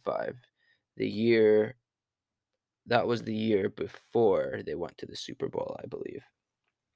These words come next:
Oh five, oh six? Oh six, oh seven. Yeah, Colts beat the Bears oh six, oh seven. Um, the Bears defense was ridiculous with Brian Urlacher and,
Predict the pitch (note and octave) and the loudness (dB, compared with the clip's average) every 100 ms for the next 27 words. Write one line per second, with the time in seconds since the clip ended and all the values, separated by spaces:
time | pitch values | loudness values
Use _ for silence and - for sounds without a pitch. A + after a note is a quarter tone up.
0 | _ _ _ - A#2 - - - - D3+ | _ _ _ -6 -2 -2 -2 -4 -2 -2
1 | - - - - _ _ _ _ _ G#2+ | -2 -6 -16 -20 _ _ _ _ _ -2
2 | - B2+ - A#2 A2 A#2+ A2 G#2+ G#2 F#2 | 4 2 4 2 6 8 8 8 4 -2
3 | - _ _ _ - D2 B2 _ - A#2 | -10 _ _ _ -2 0 -4 _ 4 4
4 | A2 - - A2 - G#2 A2 G#2 G#2 G#2+ | 4 -4 -2 0 -2 2 6 8 6 4
5 | - - G2+ - G2 - G2+ - G2 G2+ | -4 -6 -6 -6 -8 -8 -4 -2 -2 -4
6 | G2+ G2+ - _ _ _ _ _ - G#2 | -6 -10 -14 _ _ _ _ _ 0 2
7 | G2+ G2+ G2+ G2+ A#2 A2 G2 A2 - G#2+ | 2 2 -2 4 6 6 2 -2 0 -2
8 | G2+ G2 F#2 - F#2 F#2+ A2+ A2+ A#2 G#2 | -2 -4 -4 -4 -8 0 2 2 2 2
9 | G#2+ - - - G2 E2 E2+ F2 - G#2 | 2 0 -10 -6 -2 0 -2 -2 2 4
10 | G2+ G2+ A2 - G#2 G#2 G#2 G#2 G#2 F#2+ | 6 4 2 0 0 2 0 -2 -6 -12